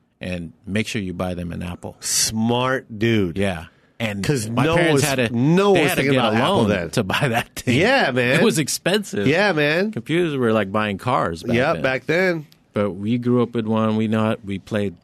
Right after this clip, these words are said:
Speaker 1: fucking Lode Runner, Oregon Trail.
Speaker 2: Yeah.
Speaker 1: All those games.
Speaker 2: Mm-hmm.
Speaker 1: You know, and
Speaker 2: How long was this course for?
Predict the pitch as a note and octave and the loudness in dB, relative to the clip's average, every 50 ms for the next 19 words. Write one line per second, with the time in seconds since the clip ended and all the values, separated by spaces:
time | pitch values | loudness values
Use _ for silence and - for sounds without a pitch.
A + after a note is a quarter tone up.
0 | _ _ - - A2 G#2 G2 - G2+ F#2+ F#2 F2+ F#2 F#2+ G2 G2 F#2+ G2 G2 G2 | _ _ -10 -6 -6 -6 -6 -6 -8 -8 -6 -6 -6 -6 -6 -4 -4 -4 -4 -4
1 | F#2+ F#2+ F#2+ F#2+ F#2 F2+ _ _ _ _ _ _ _ _ - G2+ G2+ G2+ F#2+ G2+ | -4 -4 -6 -6 -8 -10 _ _ _ _ _ _ _ _ -6 -4 -4 -4 -4 -4
2 | G2 F2 - - - G2 F#2+ F#2+ G2 G2 G2 F#2 F2 F#2 _ - - G#2+ A#2 A#2 | -6 -8 -8 -6 -6 -4 -4 -2 -4 -4 -6 -8 -10 -14 _ -10 -4 -2 0 0
3 | G2+ - - - - G#2+ F#2+ F#2+ F#2 F#2+ F#2+ F#2 F2+ - G2 G2 G2 G2 F#2+ G2 | -2 -4 -8 -8 -4 -4 -2 -2 -2 -2 -4 -4 -4 -4 -4 -2 -2 -2 -2 -4
4 | F#2+ F#2+ - - - A#2+ A2+ G#2+ A2 A2 A2 G#2+ A2 - G2+ G2 - - - - | -6 -10 -12 -8 -2 0 0 2 2 0 -2 -4 -6 -12 -12 -14 -14 -16 -16 -20
5 | - _ _ _ _ _ _ _ _ _ _ _ _ - - - - - D#3 E3+ | -20 _ _ _ _ _ _ _ _ _ _ _ _ -18 -14 -10 -6 -4 -2 0
6 | F3+ F3+ F3 E3 C#3 D3 C3+ - - - D#3+ D3+ - - - D3+ D#3 C3+ G2 F#2 | 2 2 2 2 2 0 -2 -2 -2 -2 -2 -2 -2 -2 -2 0 0 0 -2 -4